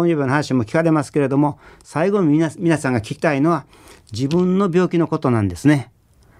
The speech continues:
ですから、こういうふうに聞かれます。「私、糖尿病と高血圧でかかってて、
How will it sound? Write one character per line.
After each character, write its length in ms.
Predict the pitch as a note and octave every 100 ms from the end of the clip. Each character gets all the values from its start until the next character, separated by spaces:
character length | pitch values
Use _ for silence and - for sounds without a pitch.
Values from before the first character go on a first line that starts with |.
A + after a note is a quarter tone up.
| _ -
で 100 | C#3+
す 100 | -
か 60 |
ら、 120 | A#2+
こ 220 | - F3 F#3+
う 60 |
い 60 | F#3+
う 60 |
ふ 60 | E3+
う 60 | C#3
に 100 | G#2+
聞 60 |
か 120 | A#2
れ 80 | A2+
ま 160 | G#2+ -
す。 200 | - - - - - - - - - - - - - - - - - - - - - - - - _ D3
「私、 600 | C3+ B2 D#3+ D#3 D#3 D#3
糖 180 | E3+
尿 180 | G3 G3+
病 180 | F#3 C#3+
と 100 | C3
高 180 | G#2 D#3
血 200 | D3+ C3+
圧 80 | A#2
で 120 | A#2
か 160 | A2+ D3
か 100 | D3+
っ 40 |
て 180 | - C#3
て、 320 | B2+ A#2 -